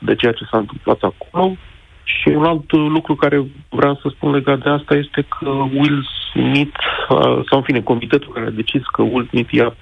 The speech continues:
marele premiu, a decis asta înainte de eveniment. Deci să zicem că dacă n-ar fi fost regie, era decis deja cine ce ia.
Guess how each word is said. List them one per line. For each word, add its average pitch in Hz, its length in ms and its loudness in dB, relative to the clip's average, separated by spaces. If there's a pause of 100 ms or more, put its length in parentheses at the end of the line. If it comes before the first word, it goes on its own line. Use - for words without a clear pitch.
marele 120 320 2
premiu, 160 420 -2 (520)
a 147 140 4
decis 143 320 -2
asta 156 240 0
înainte 151 300 0
de 110 100 2
eveniment. 95 580 0 (120)
Deci - 180 2
să - 160 0
zicem 131 200 0
că 131 80 0
dacă 123 220 0
n-ar 131 140 2
fi 127 60 -12
fost 123 200 0
regie, 147 560 0 (1120)
era 135 260 4
decis 135 340 -2
deja 107 340 0
cine 117 280 -2
ce 110 140 -2
ia. 95 220 0